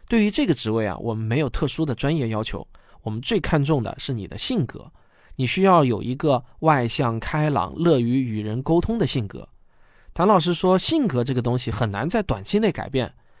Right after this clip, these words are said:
其他这个职位所需要的技能，那只要你好学，他相信都能够在短期内迅速的掌握。下面是重点啊，这个职位我们可以提供的薪资待遇是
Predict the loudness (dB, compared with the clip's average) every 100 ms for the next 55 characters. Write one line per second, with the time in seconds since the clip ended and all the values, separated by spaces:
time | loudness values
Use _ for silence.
0 | -20 -10 -2 2 2 2 0 2 2 2
1 | 2 2 0 -2 -4 -2 -2 -4 -6 -6
2 | -6 -8 -10 -18 _ _ -6 -4 0 0
3 | 0 0 0 0 0 0 -2 -2 -10 _
4 | _ -6 0 2 2 2 -2 _ 4 6
5 | 4 0 -2 -4 -6 -8 -8 -4 -2 -2
6 | -2 -8 _ -4 -2 -2 -6 -6 -8 -10
7 | -8 -10 -10 _ _ _ _ _ _ 2
8 | 6 6 4 4 4 2 2 0 -4 _
9 | -2 2 4 4 4 4 4 4 0 2
10 | 2 2 0 -2 0 0 0 0 -2 0
11 | 2 2 0 -2 -6 -4 0 -2